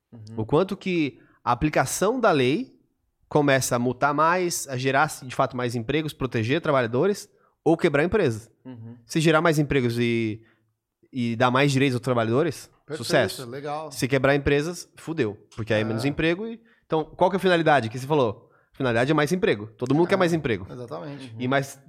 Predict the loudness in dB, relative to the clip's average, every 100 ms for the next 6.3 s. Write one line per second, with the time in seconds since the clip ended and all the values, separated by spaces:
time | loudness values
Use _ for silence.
0 | -6 0 4 4 2 2 2 2 2 2
1 | 2 2 2 2 2 0 -2 -6 -10 -6
2 | -6 -6 -2 2 2 0 -4 _ _ _
3 | _ -20 -20 -20 _ _ _ _ _ -2
4 | 2 4 4 4 4 4 4 4 4 4
5 | 2 4 4 4 4 4 4 0 0 0
6 | -2 -4 -6